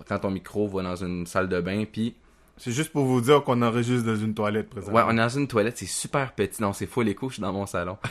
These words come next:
Speaker 2: <laughs>
Speaker 1: Mais, euh, c'est ça, fait que, euh, j'étais aux toilettes, puis je pensais à ça, puis je suis comme, c'est vrai que ça sonne bien. C'est comme, on est autour du bol, puis l-, l'idée m'a popé comme ça.
Speaker 2: Ouais.
Speaker 1: Fait que,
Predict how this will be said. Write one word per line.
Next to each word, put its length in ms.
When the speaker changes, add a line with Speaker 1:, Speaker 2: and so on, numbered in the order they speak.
Speaker 2:
<laughs> 240
Speaker 1:
Mais, 220
euh, 240
c'est 120
ça, 120
fait 140
que, 100
euh, 320
j'étais 200
aux 100
toilettes, 260
puis 120
je 60
pensais 260
à 80
ça, 160
puis 80
je 40
suis 80
comme, 220
c'est 200
vrai 120
que 80
ça 100
sonne 300
bien. 180
C'est 100
comme, 100
on 140
est 120
autour 280
du 140
bol, 300
puis 120
l-, 180
l'idée 300
m'a 120
popé 360
comme 240
ça. 200
Speaker 2:
Ouais. 280
Speaker 1:
Fait 240
que, 40